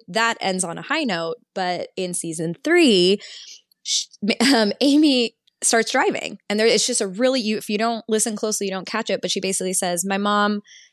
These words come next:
thinks I'm not safe on the bus or it's safer for me to be in a car," which is questionable <laughs> because Amy <laughs> is a questionable driver, but, but speaks to the continued situation, right? And then season three, she's also going to therapy for it.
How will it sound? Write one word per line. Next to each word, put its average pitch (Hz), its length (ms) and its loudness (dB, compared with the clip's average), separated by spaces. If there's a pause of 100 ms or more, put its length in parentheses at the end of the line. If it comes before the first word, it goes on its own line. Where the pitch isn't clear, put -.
(160)
thinks 202 500 0
I'm 196 140 0
not 190 200 2
safe 190 260 2
on 180 120 0
the 170 80 -4
bus 165 320 0
or 175 80 4
it's - 160 2
safer 175 640 4
for 196 100 0
me 180 140 0
to 165 100 -2 (180)
be 180 140 4
in 151 60 0
a 107 60 -2
car," - 440 -2 (440)
which 180 460 4 (140)
is 180 240 4
questionable 180 760 0
<laughs> 277 120 -2
because 269 340 4
Amy 254 440 4 (180)
<laughs> - 340 -2
is 247 100 2
a 233 60 -2
questionable 277 360 0
driver, 214 460 0 (320)
but, 254 280 4 (440)
but 277 220 -2
speaks - 380 -4
to 262 260 -4
the 233 100 0
continued 214 760 -2
situation, 285 720 2
right? 190 220 2
And 196 80 -2
then 185 200 0
season 185 280 0
three, 185 140 -4
she's 196 100 0
also 180 180 -2
going 170 220 -2
to 175 60 -4
therapy 220 420 2
for - 260 0
it. 98 180 -2